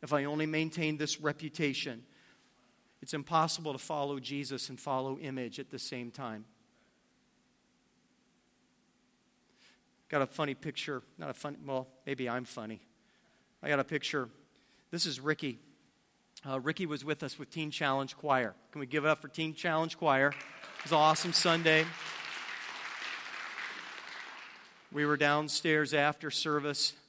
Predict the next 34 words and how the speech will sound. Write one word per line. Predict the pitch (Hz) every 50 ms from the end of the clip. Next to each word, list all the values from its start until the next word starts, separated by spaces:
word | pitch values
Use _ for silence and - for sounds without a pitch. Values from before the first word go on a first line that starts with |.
| _ _ _ _ _ _ _ _ _ _ -
Our | 139 143 143
own | 147 151 147
Celebrate | 139 - - 165 151 156 151 131 151 156 156
Recovery | 147 143 135 - 160 147 135 147 147 139
team | - 160 151 147 147 143
made | 135 131 127
a | 131
great | 131 135 139 143 147 143 143 - - - - _ _ _ _ _ -
meal | - 151 151 156 160 156 156 151
for | 139 - 147 139 127
Teen | - - - 165 156 160
Challenge. | - - - 156 147 147 151 151 151 151 151 -
And | 143 135
I | 135
was | 131 127
down | - 151 147 156
there, | 160 156 151
I | 143
was | 127 - -
talking | - 151 143 151 - 170 151 143 139 135 _ - - - - _
to | - 170
the | 156 147
guys, | 139 147 139 143 143 143 147 143
"Hey, | - 151 139
where's | 127 143 143 - 151
you | 139
from? | - - 156 147 151 147
What's | 147 - -
your | 143 -
story?" | - - 165 156 151 151
This | 151 143 -
guy, | - 160 143
Ricky, | 139 139 156 151 - 160
says, | 135 - 156 143 135 -